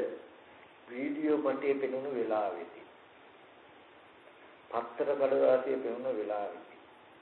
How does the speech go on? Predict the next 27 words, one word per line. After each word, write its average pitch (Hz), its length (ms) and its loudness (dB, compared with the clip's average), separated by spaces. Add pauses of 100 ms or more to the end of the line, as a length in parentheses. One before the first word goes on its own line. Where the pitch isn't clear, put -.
කැඩපතේ 135 580 -2
වැටුණු 131 380 -2
ඡායාව 123 580 4
පෙනුණු 123 340 -4
වෙලාවේදී 104 640 -6 (720)
කන 131 240 4
බොන 147 220 4
ආහාරයෙන් 127 640 4
හැදුණු 131 280 0
මේ 127 240 -2
කුණප 127 320 -4
කොටස් 127 320 4
ටික 135 240 -6 (500)
මත 123 280 -2
තියෙන 131 260 -4
ඡායාව 123 560 4
පෙනෙන 131 340 -4
වෙලාවේදී 117 680 -2 (420)
පෙනෙනවා 160 560 6
කියන 151 260 2
ටික 143 340 0
තමයි 135 400 2
පුරාණ 147 500 6
කර්මයන්ති 127 680 0
කියලා 123 260 -2
කිව්වේ. 143 400 -6 (920)
ඔය 170 160 10